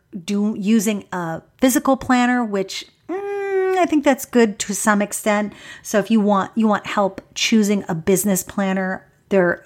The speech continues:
I'll put a link in the show notes that shares what that is exactly, like, what you might wanna choose to, to help you manage a project. I have a few that I use that work really well, but it can't be any old planner from, from Walmart or Target or wherever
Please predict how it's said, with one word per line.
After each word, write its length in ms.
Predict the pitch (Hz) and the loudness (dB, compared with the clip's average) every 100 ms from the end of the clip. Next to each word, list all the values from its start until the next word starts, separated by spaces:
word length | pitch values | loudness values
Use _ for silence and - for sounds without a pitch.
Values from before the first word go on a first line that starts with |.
| - | 0
I'll 140 | 180 | 0
put 180 | 170 196 | 2 0
a 40 | |
link 260 | 180 180 175 | 0 0 -2
in 80 | 180 | -2
the 80 | |
show 240 | 170 - 180 | -2 -2 0
notes 340 | 175 175 - - - - - | 0 -2 -4 -10 -16 -18 -8
that 160 | - 254 | -4 -2
shares 480 | - 202 196 180 | 0 2 2 2
what 340 | 170 175 185 185 | 0 2 0 2
that 200 | 185 170 | 2 2
is 240 | 170 175 | 0 -2
exactly, 520 | 185 - 175 170 - 190 | -4 -2 -2 -2 -6 -2
like, 200 | 226 214 | -2 -2
what 720 | 214 196 190 - 269 302 330 | -6 -8 -8 -8 -2 2 4
you 120 | 294 | 6
might 200 | 247 208 | 6 4
wanna 180 | 202 190 | 2 2
choose 500 | - 208 185 190 190 | 0 2 4 4 0
to, 260 | - 190 - | -2 -2 0
to 120 | 180 | -4
help 260 | - 208 | -2 -2
you 80 | 208 | 0
manage 440 | 180 180 175 180 175 | 2 2 0 -2 -6
a 40 | |
project. 580 | 175 165 165 175 196 196 | -8 -6 -6 -4 -4 -2
I 80 | 190 | -2
have 120 | 202 | -2
a 40 | |
few 260 | 196 208 208 | -2 0 2
that 140 | 185 - | 2 2
I 120 | 170 | 2
use 440 | 180 202 226 226 - - - - _ - | 2 2 2 0 -4 -14 -20 -20 _ -14
that 260 | 190 208 | -4 -2
work 240 | 208 202 220 | 0 0 2
really 220 | 220 208 | 4 4
well, 300 | 185 180 226 | 2 2 2
but 300 | 214 233 - _ | 2 0 -2 _
it 100 | - | -8
can't 220 | - 269 262 | 0 0 2
be 180 | 254 | 0
any 260 | - 208 208 | 2 4 6
old 220 | 190 180 | 6 4
planner 480 | - 208 226 156 - | 2 2 2 2 -4
from, 460 | - 175 165 170 - | -6 -4 -4 -6 -6
from 260 | - 175 | -2 0
Walmart 460 | 180 190 190 185 170 | 4 4 4 2 -2
or 100 | 147 | -2
Target 480 | 190 190 180 180 160 | 0 2 2 0 -2
or 240 | 147 151 | -6 -8
wherever 520 | 180 180 196 208 190 | -6 -2 0 0 -4